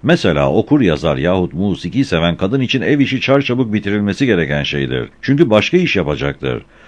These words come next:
O halde zaman onun için kıymetlidir. Dışarıda çalışan ev kadını da böyle.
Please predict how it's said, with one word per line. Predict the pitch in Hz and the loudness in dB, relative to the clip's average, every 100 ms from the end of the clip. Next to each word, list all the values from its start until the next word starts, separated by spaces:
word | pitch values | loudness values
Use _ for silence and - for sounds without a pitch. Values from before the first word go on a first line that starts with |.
| - - | -20 0
O | 92 73 | 2 2
halde | 65 87 | 0 -2
zaman | 80 69 80 71 | -2 0 0 0
onun | 82 107 | 0 -2
için | - 107 | -2 -2
kıymetlidir. | 90 90 87 117 120 69 - - - - - | 2 2 2 0 -2 -2 -6 -18 -20 -18 -2
Dışarıda | 135 135 127 123 143 | 0 2 2 2 2
çalışan | 143 131 110 87 | 2 2 2 2
ev | 123 113 | 2 2
kadını | 110 110 147 | 2 2 2
da | 104 69 | 2 2
böyle. | 67 64 62 | -2 -2 -6